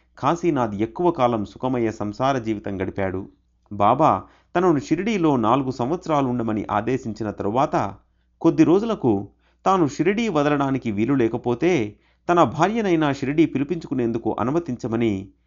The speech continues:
శ్యామ ద్వారా బాబాను అడిగించాడు. బాబా ఆ కోరిక విని నర్మగర్భంగా చిరునవ్వు నవ్వి, "ఆమె తప్పక ఇక్కడికి వస్తుందిలే" అన్నారు. ఆమెను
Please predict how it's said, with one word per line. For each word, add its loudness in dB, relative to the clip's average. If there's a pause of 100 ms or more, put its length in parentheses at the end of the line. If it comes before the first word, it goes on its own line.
(160)
శ్యామ 0
ద్వారా 2
బాబాను 2
అడిగించాడు. -4 (640)
బాబా 2 (340)
ఆ 6
కోరిక 0
విని 0 (340)
నర్మగర్భంగా 2 (420)
చిరునవ్వు 2
నవ్వి, 0 (460)
"ఆమె 4
తప్పక 0
ఇక్కడికి 2
వస్తుందిలే" 0 (280)
అన్నారు. -4 (560)
ఆమెను 4